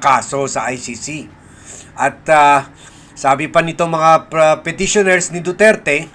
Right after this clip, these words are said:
mga Duterte camp, to allow any prosecutor, investigator, or any representative coming from I C C to enter the Philippines with their purpose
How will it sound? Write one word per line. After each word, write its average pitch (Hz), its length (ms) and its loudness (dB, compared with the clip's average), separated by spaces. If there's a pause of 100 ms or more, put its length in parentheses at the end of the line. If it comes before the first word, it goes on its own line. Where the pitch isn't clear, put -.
(120)
mga 139 260 -10
Duterte 151 480 -4
camp, 135 320 0 (640)
to 160 80 -8
allow 196 560 6
any 196 320 2
prosecutor, 208 800 -2
investigator, 151 800 -4
or 147 240 -2
any 151 240 -4
representative 160 960 -8
coming 143 480 -2 (480)
from 151 240 0
I 165 160 2
C 165 160 -6
C 175 240 -2
to 156 80 -4
enter 165 240 -2
the 147 160 -2
Philippines 196 720 -4 (480)
with 151 320 -6
their 170 320 2 (160)
purpose 202 800 4